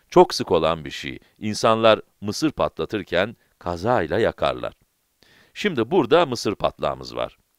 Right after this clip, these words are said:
Buraya da yanık mısırı gösteren dumanı çizeceğim. Mısır yanınca yangın alarmı çalar.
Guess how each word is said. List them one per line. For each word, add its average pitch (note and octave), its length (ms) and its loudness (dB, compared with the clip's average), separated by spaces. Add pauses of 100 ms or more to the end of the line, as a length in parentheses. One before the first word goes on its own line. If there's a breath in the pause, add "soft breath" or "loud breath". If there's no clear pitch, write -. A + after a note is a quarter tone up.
(380)
Buraya G2+ 320 0
da C3 120 2
yanık A2+ 340 -4
mısırı E2 300 -8
gösteren F#2+ 960 -6
dumanı F#2 300 -4
çizeceğim. B1 580 -14 (720 soft breath)
Mısır C#3+ 340 -2
yanınca A2+ 640 -2
yangın F#2 400 -2
alarmı C#2 420 -4
çalar. A#1 420 -8